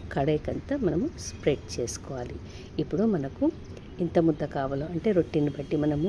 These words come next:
మీడియం సైజ్ రొట్టి అయితే ఈ ముద్ద సరిపోతుంది. మరీ లావుగా కాకుండా మరీ సన్నగా కాకుండా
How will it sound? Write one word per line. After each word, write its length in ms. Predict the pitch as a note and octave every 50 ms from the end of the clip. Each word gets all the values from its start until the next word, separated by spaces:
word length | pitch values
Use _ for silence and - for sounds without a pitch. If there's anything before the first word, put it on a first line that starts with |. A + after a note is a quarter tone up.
| G#3 G3 F3
మీడియం 280 | D#3+ D#3+ D#3+ F3 D#3+ D#3+ -
సైజ్ 240 | - D#3 D3 C#3 - -
రొట్టి 240 | D#3+ C#3+ - - D#3 C#3+
అయితే 180 | C#3+ - - E4 G4+ F4+ - - F#3 E3+
ఈ 20 | E3+ E3+ E3+
ముద్ద 120 | D3+ D3+ D#3 D3 -
సరిపోతుంది. 680 | D3 C#3 C#3 - - C#3 C3+ - D3 D3+ D#3+ - E4 F4+ - - - - - - - F#3+ F3
మరీ 220 | F3 E3 F#3 F#3 F#3 F#3+ G3+ - - - F3 E3+
లావుగా 360 | D#3 D3+ D3 D3 - C#3 C#3 - -
కాకుండా 420 | C#3+ C3+ C3+ - D3+ C3+ C#3+ F3 B3 B3+ F#3 D3+
మరీ 180 | C3+ C3+ C#3+ C#3 -
సన్నగా 400 | - C#3+ C#3 C#3 C3+ B2+ C#3 C3+ C3 - -
కాకుండా 420 | C#3+ B2+ - - C3+ - - D4+